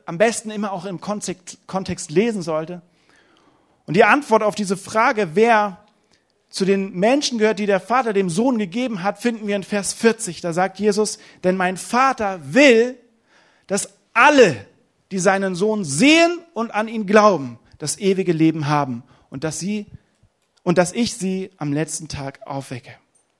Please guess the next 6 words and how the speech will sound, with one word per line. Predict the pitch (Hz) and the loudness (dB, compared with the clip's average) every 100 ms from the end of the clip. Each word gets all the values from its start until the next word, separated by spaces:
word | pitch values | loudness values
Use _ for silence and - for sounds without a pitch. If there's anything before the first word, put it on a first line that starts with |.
| _ _ _ _ _ _ _ _ _ _ _ _ _ _ - | _ _ _ _ _ _ _ _ _ _ _ _ _ _ -4
Alle, | 190 254 269 | 2 2 2
die | 208 226 | -2 0
Jesus | 214 202 190 - | 0 0 -4 -10
Christus | - 254 - 190 175 | -6 -6 -6 -10 -10
erkannt | 160 - - 220 240 - | -12 -10 -6 -6 -8 -10
haben | 165 139 - 156 | -12 -12 -16 -18